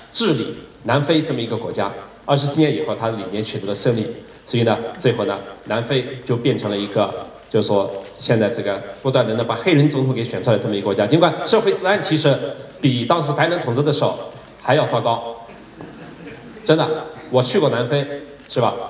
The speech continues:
这个在白人统治的时候，我去南非的时候，我不用担心人身安全。啊，我现在去南非，我还真担心人身安全。但是我依然说，这个改变非常的伟大，理由非常简单，它让每一个人，不管愿意不愿意，都变成了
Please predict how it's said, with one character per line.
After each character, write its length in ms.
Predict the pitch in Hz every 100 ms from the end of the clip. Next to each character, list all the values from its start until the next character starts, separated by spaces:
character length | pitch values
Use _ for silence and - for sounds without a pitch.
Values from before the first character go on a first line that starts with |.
| - -
这 100 | 156
个 100 | 143
在 120 | 151
白 160 | 143 170
人 160 | 190
统 140 | 190 127
治 80 | 151
的 80 |
时 100 | 131
候， 60 | 139
我 80 | 110
去 120 | 151
南 140 | 123
非 80 | 135
的 80 | 151
时 80 | 131
候， 80 | 110
我 60 |
不 120 | 104 160
用 140 | 143
担 120 | 156
心 160 | 147 131
人 100 | 131
身 120 | 156
安 100 | 180
全。 180 | 151 - - - - - - - -
啊， 200 | 110 101 -
我 100 | 117
现 180 | 196 165
在 80 |
去 120 | 147 135
南 140 | 135
非， 100 | 151
我 60 | 107
还 100 | 117
真 160 | 175
担 120 | 175
心 120 | 175 151
人 80 |
身 100 | 123
安 120 | 110 113
全。 160 | 110 - - - -
但 120 | 170
是 120 | 147 139
我 160 | 120
依 120 | 139
然 200 | 170 139
说， 440 | 135 151 139 - - -
这 100 | -
个 100 | 147
改 180 | 120 98
变 240 | 139 117
非 120 | 135 143
常 140 | 127
的 80 | 120
伟 60 | 92 -
大， 140 | 107 - - - -
理 100 | 127
由 80 |
非 140 | 135 147
常 140 | 135
简 160 | - 98
单， 120 | 98 - - - -
它 100 | 151
让 140 | 160
每 160 | 139 110
一 80 |
个 100 | 196
人， 180 | - - - -
不 80 | 165
管 140 | 143
愿 140 | 170 160
意 40 |
不 140 | 120 123
愿 140 | 110
意， 80 | 95 - - -
都 80 | 131
变 200 | 120 123
成 140 | 117
了 80 | 104